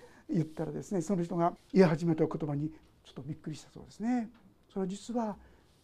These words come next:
うちは本当はそうじゃなかったんです」って。「どうしようもない、もうほとんど破壊されたそういう家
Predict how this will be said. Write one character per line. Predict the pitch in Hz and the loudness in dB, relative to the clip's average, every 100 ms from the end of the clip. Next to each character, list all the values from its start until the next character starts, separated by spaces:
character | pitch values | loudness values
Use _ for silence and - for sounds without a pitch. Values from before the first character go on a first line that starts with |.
| _ _ | _ _
う | _ | _
ち | - - | -18 -14
は | 151 143 - | -14 -14 -10
本 | 185 | -8
当 | 156 208 | -4 0
は | 208 | 0
そ | 185 - | -2 -8
う | |
じ | 233 | -6
ゃ | 233 | -6
な | 208 | -8
か | 233 | -10
っ | 240 | -14
た | - | -8
ん | 254 | -6
で | 233 | -6
す」 | 214 | -8
っ | 285 | -18
て。 | - - - _ _ _ - _ _ _ _ _ _ _ _ | -20 -20 -20 _ _ _ -20 _ _ _ _ _ _ _ _
「ど | 240 247 269 311 | -4 -2 -2 -4
う | |
し | 294 - 311 | -8 -10 -8
よ | |
う | 302 | -4
も | 294 | -2
な | 294 254 | -2 -2
い、 | 190 - _ _ - _ _ - | -6 -12 _ _ -20 _ _ 4
も | 240 320 277 - | 10 10 10 6
う | - | -2
ほ | 262 | -4
と | - | 0
ん | 294 320 | 0 2
ど | 320 | 2
破 | - | 2
壊 | 226 - 262 269 | -2 0 0 0
さ | 262 | -4
れ | 269 | -6
た | 269 269 285 - - | -4 -4 -4 -10 -20
そ | - 233 | -8 -2
う | 247 | -2
い | |
う | 254 | -2
家 | 202 | -6